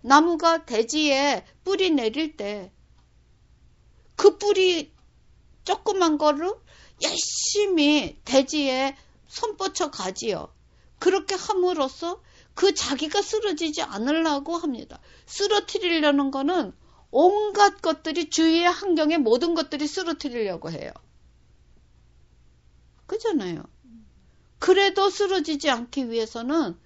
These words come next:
스스로 서서 어떻게 버틸라고 하는 게 아니라 뿌리 내려가는 거거든요. 그 뿌리의 비밀이 얼마나 커요. 흙 속에서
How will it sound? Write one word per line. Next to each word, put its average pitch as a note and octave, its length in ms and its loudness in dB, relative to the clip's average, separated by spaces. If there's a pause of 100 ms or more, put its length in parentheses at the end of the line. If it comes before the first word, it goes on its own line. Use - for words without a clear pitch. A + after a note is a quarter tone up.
(560)
스스로 D4+ 680 2 (760)
서서 - 500 -2 (160)
어떻게 C#4 480 -4
버틸라고 C4+ 680 -2
하는 B3+ 260 -8
게 B3 60 -12
아니라 G#3 520 -10 (300)
뿌리 A#4+ 340 -2
내려가는 A#3+ 540 -2
거거든요. - 440 -18 (3000)
그 G4+ 260 4
뿌리의 G4+ 320 4
비밀이 D#4 360 4
얼마나 C#4 720 2
커요. - 340 -12 (1040)
흙 A4 260 4
속에서 B3 680 -2